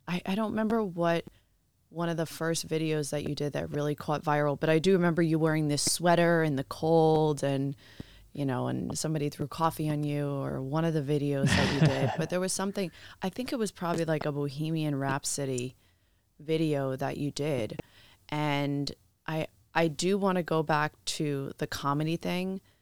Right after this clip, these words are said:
Speaker 1: because most people don't find, they, they think all these things about real estate agents, and they don't wanna say it.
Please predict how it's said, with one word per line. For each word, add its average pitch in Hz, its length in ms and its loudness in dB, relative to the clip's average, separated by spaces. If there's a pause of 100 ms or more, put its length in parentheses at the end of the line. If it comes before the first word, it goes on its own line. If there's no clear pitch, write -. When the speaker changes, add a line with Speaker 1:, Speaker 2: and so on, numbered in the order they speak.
(420)
Speaker 1:
because 185 300 0
most 170 500 -2
people 190 500 -2
don't 165 320 -2 (100)
find, 160 580 -2 (680)
they, 185 220 0
they 180 180 6
think 277 380 6
all 220 100 8
these 180 220 4
things 202 260 4
about 151 340 4
real 226 180 8
estate 160 380 4
agents, 143 680 2 (100)
and 165 100 4
they 160 100 4
don't 185 220 6
wanna 156 180 2
say 156 380 2
it. - 220 -6